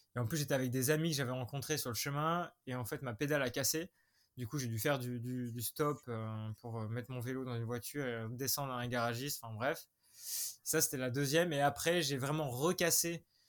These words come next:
euh, mon, mon vélo, euh, sur, du coup, sur la deuxième partie. Euh, c'était à, à, sur l'île de Pag, euh, en Croatie. Et, euh,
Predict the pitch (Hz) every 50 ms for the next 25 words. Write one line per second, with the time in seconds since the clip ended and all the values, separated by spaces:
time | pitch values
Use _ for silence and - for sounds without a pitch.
0 | _ _ _ _ _ 131 127 127 127 131 135 139 139 139 139 135 135 131 131 127
1 | 127 131 135 139 135 127 147 147 143 156 160 160 156 143 135 127 - - 139 131
2 | 127 139 170 - - - 156 131 156 160 147 170 156 143 151 147 - - - -
3 | 160 170 165 151 135 127 127 123 120 120 117 117 - - - - - - 131 120
4 | - - - 143 139 131 123 117 113 110 107 - _ _ _ _ - - - -
5 | - - _ _ _ _ _ _ _ _ _ _ 143 139 113 - 156 151 170 185
6 | 185 165 160 156 120 - - 170 170 175 165 147 143 123 110 117 139 - - 151
7 | 135 131 131 131 127 131 135 117 - - 151 143 135 - - 175 214 220 - _
8 | _ _ _ - - - - - - _ - _ - - _ _ _ _ - -
9 | - - _ _ _ - 160 156 156 160 160 151 143 135 135 131 127 123 120 120